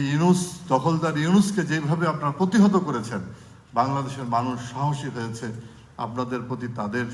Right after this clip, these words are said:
সম্মান, শ্রদ্ধা বেড়ে গেছে। এবং যুক্তরাজ্য আওয়ামী লীগ এই জায়গাটায় নিরাপদ জায়গায় দাঁড়িয়ে আপনারা এই কথাগুলো বলছেন বলে রাতের অন্ধকারে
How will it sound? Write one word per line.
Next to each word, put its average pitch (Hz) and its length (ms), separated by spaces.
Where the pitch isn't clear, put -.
সম্মান, 139 480
শ্রদ্ধা 123 440
বেড়ে 117 300
গেছে। 101 220
এবং 123 480
যুক্তরাজ্য 139 600
আওয়ামী 131 360
লীগ 143 220
এই 143 160
জায়গাটায় 131 460
নিরাপদ 139 540
জায়গায় 123 380
দাঁড়িয়ে 135 340
আপনারা 120 420
এই 110 120
কথাগুলো 135 480
বলছেন 123 440
বলে 117 220
রাতের 139 340
অন্ধকারে 135 600